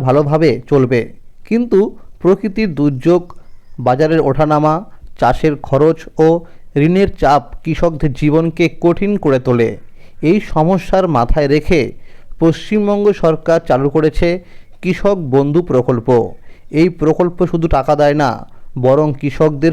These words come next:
সুরক্ষা ও ভরসাও দেয়। যাদের জমি এক একর বা তার বেশি, তারা বছরে দশ হাজার টাকা পান এবং যাদের জমির এক একরের কম, তাদের জমির আনুপাতিক হারে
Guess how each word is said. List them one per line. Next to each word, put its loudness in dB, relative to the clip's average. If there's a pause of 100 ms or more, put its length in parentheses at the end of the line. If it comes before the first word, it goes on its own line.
সুরক্ষা -2 (160)
ও 4 (500)
ভরসাও 2 (100)
দেয়। 0 (2250)
যাদের 2
জমি 2 (300)
এক 0 (220)
একর 2 (400)
বা 4
তার 2 (500)
বেশি, 2 (420)
তারা 2
বছরে 0 (540)
দশ 4 (100)
হাজার -2
টাকা 0
পান 0 (520)
এবং 4 (100)
যাদের 2 (140)
জমির 2 (240)
এক 0 (180)
একরের 0 (100)
কম, 2 (540)
তাদের 2 (120)
জমির 2 (200)
আনুপাতিক 0
হারে 0